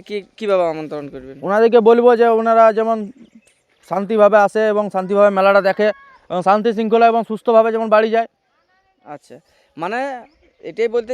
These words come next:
Speaker 1: চাইছেন যে আম-, আপনাদের আসলে জোড়া হয়েছিল না, সেটা হয়ে গেল।
Speaker 2: হুম।
Speaker 1: আপনারা লড়াই অবশ্যই দেখতে পাবেন।
Speaker 2: একদম।
Speaker 1: তো এখানে অবিনাশ বাবু রয়েছে, এক নাম্বার কাড়া মালিক। এবার ওনার কাছ থেকে বিস্তারিত ব্যাপারটা জানবো,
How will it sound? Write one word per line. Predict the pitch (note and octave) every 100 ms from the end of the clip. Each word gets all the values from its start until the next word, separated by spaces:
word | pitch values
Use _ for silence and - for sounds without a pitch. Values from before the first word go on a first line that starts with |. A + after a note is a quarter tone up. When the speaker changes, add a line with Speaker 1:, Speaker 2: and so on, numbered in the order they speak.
| B3
Speaker 1:
চাইছেন | A#3+ B3+ F4 C#4+
যে | G#3+
আম-, | F3 - _ _ D3+
আপনাদের | D3+ F#3 G3+ F#3+
আসলে | G3+ G3+
জোড়া | F#3 F#3+ F3
হয়েছিল | E3+ F3 G#3 B3
না, | D#4 G3+
সেটা | F#3+ A#3 - E3+ D3+
হয়ে | E3 F#3
গেল। | A#3
Speaker 2:
হুম। | F#4 _ _ D#3 C3+
Speaker 1:
আপনারা | D3+ F3 F#3
লড়াই | D3+ E3+ E3
অবশ্যই | C#3+ - C#3+
দেখতে | C3+ C3
পাবেন। | B2+ D#3
Speaker 2:
একদম। | D#3+ F#3 F#3+
Speaker 1:
তো |
এখানে | G3+ A#3+ G#3+
অবিনাশ | A3+ A#3 A#3+
বাবু | A#3
রয়েছে, | A#3 A3 A3
এক | G3 G#3+
নাম্বার | G#3+ G#3
কাড়া | G#3 G3+
মালিক। | A3 C4 G#3
এবার | F3+ C#3+ D#3
ওনার | E3+ E3
কাছ | -
থেকে | F3+ F3+ F3 D#3
বিস্তারিত | - F3+ F3+
ব্যাপারটা | E3+ E3+ E3+
জানবো, | E3+ F3